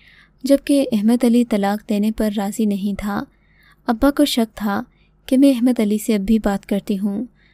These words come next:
वो कहता कि मैं तेरी शादी किसी अच्छे लड़के से करूँगा, तुझे इससे बात ना करने दूँगा।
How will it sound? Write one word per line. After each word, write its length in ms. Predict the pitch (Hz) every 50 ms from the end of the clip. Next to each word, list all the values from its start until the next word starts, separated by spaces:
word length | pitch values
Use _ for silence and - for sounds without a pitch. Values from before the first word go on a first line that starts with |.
| _ _ _ -
वो 100 | 226 214
कहता 420 | - 226 208 202 - 214 208 208
कि 140 | 208 - 233
मैं 140 | 220 233 254
तेरी 260 | - 247 240 233 247 233
शादी 360 | - 240 202 196 - 226 208
किसी 260 | 208 - 233 - - 262
अच्छे 240 | 247 240 - 269 247
लड़के 300 | 220 202 196 - - 214
से 160 | - - 226
करूँगा, 540 | 220 - 208 208 196 196 196 202 196 202 269 - _ _ _ _ _ - _ _ - -
तुझे 200 | 285 - 302 294
इससे 200 | 285 - - 277
बात 280 | 226 220 208 220 - -
ना 100 | 208 202
करने 320 | - 208 196 190 202 208
दूँगा। 440 | 196 208 196 190 190 202 202 208